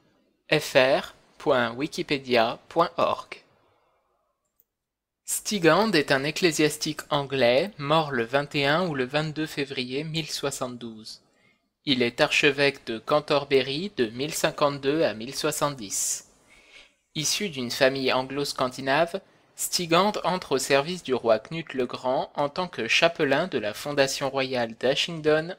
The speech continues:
en mille vingt. Il joue ensuite un rôle de conseiller auprès du roi,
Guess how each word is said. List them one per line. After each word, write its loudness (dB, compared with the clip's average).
en 0
mille -8
vingt. -2
Il -2
joue 0
ensuite -2
un 2
rôle 2
de -6
conseiller -2
auprès -2
du -4
roi, 0